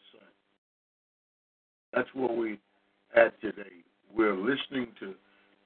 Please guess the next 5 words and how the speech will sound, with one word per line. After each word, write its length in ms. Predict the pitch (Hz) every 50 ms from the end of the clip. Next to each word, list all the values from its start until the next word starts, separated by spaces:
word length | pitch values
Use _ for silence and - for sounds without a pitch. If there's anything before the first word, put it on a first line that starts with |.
| - - -
people's, 460 | 185 180 - - 110 101 95 92 90 - _ _ _ _ _ _ _ _ _ _ _ _ _ _ _ _ _ _ _ _ _ _ -
and 140 | 104 104 101 104 110
we're 140 | 120 113
doing 420 | 104 98 123 143 156 156 151 151 147
it 140 | 143 131